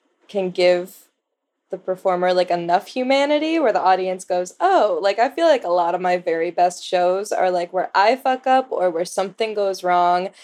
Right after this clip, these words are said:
And, like, it's just this, like, shot of adrenaline. It's like, "Oh my God, I'm alive. I'm here doing it." Like, if I keep messing up, then the whole thing stops moving. And then I am standing in front of people,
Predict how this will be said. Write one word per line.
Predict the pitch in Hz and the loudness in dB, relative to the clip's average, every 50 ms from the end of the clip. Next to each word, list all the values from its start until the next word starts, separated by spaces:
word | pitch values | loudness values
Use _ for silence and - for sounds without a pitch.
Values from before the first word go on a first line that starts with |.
| - - _ | -20 -20 _
And, | - 175 185 180 175 | 0 0 0 2 2
like, | 175 175 175 170 - _ - | 0 0 -2 -2 -6 _ -2
it's | 185 180 180 - | -2 -2 -2 -4
just | - 190 180 - - | -2 -2 -2 -2 -4
this, | - 180 170 - | -6 -6 -4 -4
like, | 175 160 156 156 | -4 -4 -4 -6
shot | - - - - 180 180 196 208 | -10 -8 -2 0 2 2 4 2
of | 233 240 262 | 2 2 2
adrenaline. | 269 - - - 175 175 175 175 170 165 165 165 160 | 0 0 0 0 0 0 0 0 -2 -2 -4 -4 -4
It's | 165 160 - | -6 -6 -6
like, | 165 160 - | -8 -4 -2
"Oh | 175 208 | 0 0
my | 247 294 311 | 2 0 0
God, | 302 233 208 196 190 190 185 180 - - | 0 2 2 2 2 2 0 0 -2 -4
I'm | - 185 196 226 277 | -2 -2 -2 0 0
alive. | 320 320 285 240 226 226 226 220 220 214 214 220 - | 0 0 2 2 2 4 4 4 2 2 2 0 -2
I'm | - 180 180 180 | -2 -4 -4 -4
here | 185 185 - 254 294 302 | -6 -6 -4 -4 -4 -2
doing | 262 269 240 240 240 233 233 226 | 0 2 2 2 2 2 0 0
it." | 226 226 220 - | 2 2 2 2
Like, | - 175 180 175 - _ | 0 -2 -2 -4 -2 _
if | 196 185 - - - | -2 -2 -2 -6 -4
I | - 208 233 262 294 311 | 0 2 2 4 2 0
keep | 302 - - 294 277 - | -2 -4 -8 -8 -8 -6
messing | 262 254 262 262 - 254 247 277 | -2 -2 -2 -2 -4 -4 -2 0
up, | 294 285 269 269 - _ - _ _ _ | 0 0 0 -4 -6 _ -20 _ _ _
then | - 285 294 302 302 | 2 2 2 2 0
the | - 320 330 339 330 | -2 2 2 2 2
whole | 285 294 330 349 370 | 2 2 2 2 2
thing | 359 359 359 359 381 381 | 2 0 0 0 0 0
stops | - - - 359 330 349 359 349 - - | -2 -2 -4 -2 2 2 0 0 -2 -10
moving. | 320 302 320 320 349 359 381 370 330 349 311 254 233 214 | -8 -6 0 4 4 4 4 4 2 2 0 0 0 0
And | 214 220 226 226 | 0 -2 0 2
then | 247 254 262 262 262 - - _ _ _ _ _ - _ _ - | 2 2 2 2 0 -4 -6 _ _ _ _ _ -20 _ _ 2
I | 269 277 | 4 4
am | 269 269 262 262 | 4 2 0 -2
standing | - - - 302 294 277 262 254 240 233 | -8 -4 0 2 2 2 2 2 0 0
in | 226 226 | 0 0
front | - 240 226 226 | 2 2 2 2
of | 208 214 | 0 -4
people, | - 202 - _ 175 170 156 | -8 -14 -4 _ 0 2 4